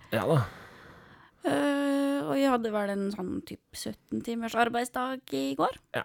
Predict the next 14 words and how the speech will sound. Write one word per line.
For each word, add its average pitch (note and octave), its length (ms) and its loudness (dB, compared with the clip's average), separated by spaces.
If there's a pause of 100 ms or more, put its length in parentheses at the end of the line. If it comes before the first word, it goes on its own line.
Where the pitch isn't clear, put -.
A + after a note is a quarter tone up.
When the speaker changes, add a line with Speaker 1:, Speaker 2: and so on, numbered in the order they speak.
(460)
Speaker 2:
Hvor, C#4 280 -2
eh, B3+ 840 -2 (100)
jeg B3 140 -6 (520)
var A#3 120 0
så A3+ 380 -4
ødelagt G3+ 440 -4
i - 40 -8
beina F#3 320 -4
når F#2+ 120 -6
jeg D#2 80 -10
var - 100 -8
ferdig - 360 -10
at - 200 -20
jeg - 340 -14